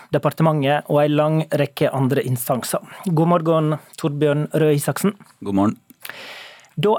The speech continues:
Speaker 1: Erna Solberg tok over som statsminister i tjue tretten, skrev dere i regjeringsplattformen at en skulle vurdere tiltak som kan begrense og stoppe trygdeeksport, men innenfor de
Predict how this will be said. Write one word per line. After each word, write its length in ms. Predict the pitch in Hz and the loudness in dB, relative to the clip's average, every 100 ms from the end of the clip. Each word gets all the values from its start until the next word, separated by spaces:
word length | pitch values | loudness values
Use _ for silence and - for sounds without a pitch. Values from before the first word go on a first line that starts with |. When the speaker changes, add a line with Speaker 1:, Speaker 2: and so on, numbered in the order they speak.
| 214 | 0
Speaker 1:
Erna 160 | 202 | -2
Solberg 460 | - 196 180 139 - | 0 0 2 0 -2
tok 160 | 175 180 | -2 2
over 160 | 160 | 2
som 140 | 175 160 | 2 0
statsminister 640 | - 160 156 135 - 151 - | 0 0 0 0 0 -2 2
i 140 | 151 147 | 0 0
tjue 220 | - 156 156 | 0 0 2
tretten, 380 | 139 123 120 107 | 0 0 -4 -4
skrev 400 | - - 175 143 | -4 0 2 2
dere 240 | 147 165 | 0 0
i 140 | 147 147 | 2 2
regjeringsplattformen 960 | 139 151 143 - 143 - 127 120 170 | 4 2 0 -2 -4 -2 -2 2 2
at 160 | 202 - | 2 2
en 140 | 151 139 | 0 0
skulle 300 | 160 139 127 | 2 2 2
vurdere 560 | 123 123 117 147 135 - | 0 -2 2 2 2 -2
tiltak 480 | - 151 - 180 180 | -2 -2 0 -2 0
som 160 | 180 147 | 0 0
kan 240 | 151 147 127 | 2 0 0
begrense 640 | 139 147 165 151 - 135 - | 0 2 2 2 0 0 0
og 100 | 147 | -4
stoppe 400 | - 143 - 151 | -2 -2 -2 -2
trygdeeksport, 800 | 143 131 143 - 170 175 - - - - - _ | -2 0 -2 0 0 0 -4 -14 -18 -20 -20 _
men 260 | 147 151 156 - _ - | 2 2 0 -6 _ 0
innenfor 460 | 185 208 - 135 - | 2 2 2 0 0
de 220 | 151 156 | 0 2